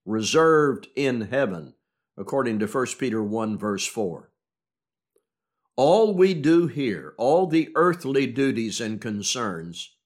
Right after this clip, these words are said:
should never distract us from the things that are above.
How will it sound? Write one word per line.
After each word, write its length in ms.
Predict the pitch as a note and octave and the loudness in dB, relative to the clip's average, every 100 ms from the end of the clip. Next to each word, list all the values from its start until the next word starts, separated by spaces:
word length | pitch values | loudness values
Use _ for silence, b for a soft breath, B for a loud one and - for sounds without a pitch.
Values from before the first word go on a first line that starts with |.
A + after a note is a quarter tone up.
| _ _ _ _ _ | _ _ _ _ _
should 320 | - - D3 | -6 0 2
never 380 | B2+ E3 G3+ D#3+ | 2 0 0 0
distract 640 | C#3 C3 - D3+ F3 F3 B2+ | 0 -2 -2 -2 -2 -4 -4
us 200 | A#2 - | -4 -4
from 540 | - B2 A2+ A2+ A#2+ - _ _ _ _ _ _ _ _ | -4 -2 -2 -4 -8 -12 _ _ _ _ _ _ _ _
the 160 | E2 F#2 | -8 -8
things 680 | - D3+ D#3 D#3+ D#3+ D#3 - | 0 2 4 4 2 -2 0
that 280 | D3 D3 - | 0 0 0
are 560 | B2+ C3 B2+ C3 B2+ _ _ | 0 2 0 -2 -8 _ _
above. 640 | A#2 G#2+ A2 G#2+ D2+ - | -6 -2 -2 -2 -4 -12